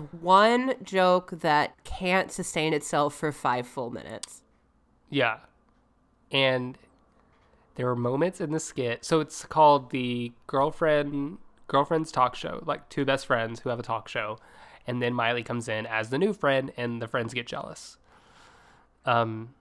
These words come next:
Speaker 2: it's just one of those things where they all have, like, the character's quirk, and that's all they're doing the entire time.
Speaker 1: Yeah.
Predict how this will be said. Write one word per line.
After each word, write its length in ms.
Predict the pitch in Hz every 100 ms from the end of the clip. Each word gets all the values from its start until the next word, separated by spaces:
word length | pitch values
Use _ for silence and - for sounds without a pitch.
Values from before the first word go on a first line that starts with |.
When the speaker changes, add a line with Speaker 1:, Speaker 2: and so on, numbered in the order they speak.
| _ _ _
Speaker 2:
it's 180 | - -
just 160 | 214 -
one 80 | 190
of 60 |
those 160 | 277 -
things 260 | 147 135
where 540 | 120 123 117 113 113 - _ _ _ _ _ _ _ _ _ _ _ _ -
they 180 | 143 147
all 120 | 139
have, 160 | 139 143
like, 140 | 143 _ _ -
the 40 |
character's 400 | - 127 113 123
quirk, 300 | - 120 113
and 80 | 135
that's 140 | 117 -
all 300 | 117 117 113
they're 160 | 113
doing 340 | 110 104 104 117
the 120 | 113
entire 340 | 113 117 110
time. 480 | 110 104 101 104 123
Speaker 1:
Yeah. 380 | 180 160 139 139